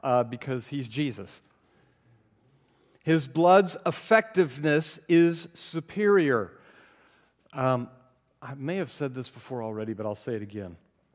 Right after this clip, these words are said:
Um, John one twenty-nine. "Behold, the Lamb of God, who takes away the sin of the world."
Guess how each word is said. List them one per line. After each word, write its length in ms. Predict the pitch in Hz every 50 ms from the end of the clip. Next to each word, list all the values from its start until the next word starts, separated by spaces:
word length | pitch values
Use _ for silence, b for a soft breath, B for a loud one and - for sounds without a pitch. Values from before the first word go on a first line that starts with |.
| _ _ _
Um, 340 | 127 123 113 110 107 104 - _ _ _ _ _ _ _ _ _ _ _ _ _ _ _ _ _ _ -
John 440 | 139 - 151 160 165 180 190 190 -
one 200 | 151 151 151 151
twenty-nine. 640 | 147 - - 156 143 135 127 120 110 104 95 87 82 - _ _ _ _ _ _ _ _ _ _ _ _ _ _ _ _ _ _ _ _ _ _ _ _ _ -
"Behold, 680 | 113 104 - - 185 196 185 151 139 147 180 190 190 - - _ _ _ _ _ _ _ _ _ _ _ _ _ _ _ _ _ _ _ _ _ _
the 100 | - 123
Lamb 240 | 131 139 143 156 185
of 140 | 196 190
God, 460 | 180 190 143 123 117 113 117 135 165 - - - _ _ _ _ _ _ _ _ _ _ _ -
who 460 | - 233 240 220 208 208 247 233 - - - - _ _ _ _ _ _ _ _ B B B B B B B B B _
takes 680 | - - - - 214 233 247 269 247 - - - - - - _ _ _
away 960 | - 214 196 196 180 165 208 254 269 247 226 214 202 208 214 254 277 233 B B B B B B B B B
the 160 | 156 190 214
sin 320 | 202 - - - 208 202 202
of 100 | 208 175
the 80 | 220
world." 460 | 208 233 247 247 220 175 143 123 104